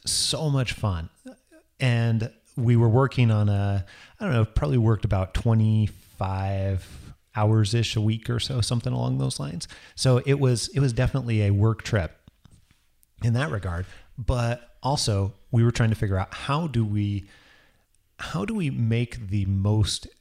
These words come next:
out of that, get the most important stuff done? And that was one of the big, big lessons for me, is that when you, <laughs> when you do a better job of identifying exactly what needs to be done and then really give yourself a very, very limited amount of time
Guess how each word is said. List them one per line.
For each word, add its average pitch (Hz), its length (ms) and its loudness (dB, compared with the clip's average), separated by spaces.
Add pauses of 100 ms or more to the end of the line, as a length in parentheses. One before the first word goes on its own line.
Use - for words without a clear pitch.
out 110 160 0
of 92 120 -4
that, 85 280 -10
get 135 220 -4
the 123 80 4
most 113 260 2
important 107 460 -4
stuff 90 240 -4
done? 95 160 -2
And 170 100 0
that 214 80 0
was 220 160 -2
one 156 100 4
of 143 60 2
the 113 80 0
big, 107 300 0 (300)
big 139 180 -2
lessons 107 440 0
for - 160 -2
me, 90 280 0
is 85 120 -4
that 90 280 -6 (400)
when 151 560 0
you, 110 640 2 (340)
<laughs> - 360 -6
when 123 120 0
you 120 80 0
do 117 200 2
a 101 60 0
better 104 320 -2
job 95 360 -4
of 95 100 -4
identifying 95 640 -4
exactly 90 400 -4
what 92 220 -4
needs 101 220 -4
to 101 100 -6
be 90 100 -4
done 87 240 -4 (320)
and 110 100 2
then 110 160 4
really 123 200 4
give 107 160 0
yourself 107 340 0
a 104 40 -2
very, 95 220 0
very 92 200 0
limited 101 480 0
amount 87 240 -2
of 87 40 -4
time 110 400 0